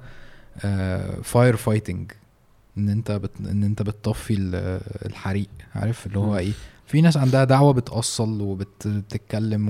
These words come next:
Speaker 1: و-،
Speaker 2: يس.
Speaker 1: وعندها منهج معين ومش عارف ايه، وفي ناس بتطفي. يمكن ده يكون صح يعني، يمكن ده يكون برضو ايه، آه، مطلوب من، من،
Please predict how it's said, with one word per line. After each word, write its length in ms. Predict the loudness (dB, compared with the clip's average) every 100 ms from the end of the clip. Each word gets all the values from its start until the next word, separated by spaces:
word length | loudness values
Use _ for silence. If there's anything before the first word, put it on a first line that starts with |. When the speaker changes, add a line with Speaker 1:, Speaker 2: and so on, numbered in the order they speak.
| 0
Speaker 1:
و-، 320 | 0 0 -2
Speaker 2:
يس. 380 | -4 -8 -16 -4
Speaker 1:
وعندها 320 | 0 6 6
منهج 320 | 8 6 6 4
معين 300 | 0 2 0
ومش 140 | -2
عارف 140 | -6
ايه، 100 | -4
وفي 220 | -6 -2 2
ناس 360 | 2 0 -10 _ _ _ _
بتطفي. 640 | -4 -2 2 0 4 4 8
يمكن 320 | 8 10 8
ده 80 | 8
يكون 220 | 8 8
صح 280 | 6 4 4
يعني، 260 | -2 0 -2
يمكن 460 | 0 0 0 -2
ده 140 | 0 0
يكون 480 | 2 2 2 0 -2
برضو 380 | -2 -2 0 0
ايه، 180 | 0 -2 -10 -20 _ _ -8
آه، 340 | -4 -4 -2
مطلوب 580 | 0 0 6 8 8 4
من، 260 | 2 2
من، 340 | 0 0 -2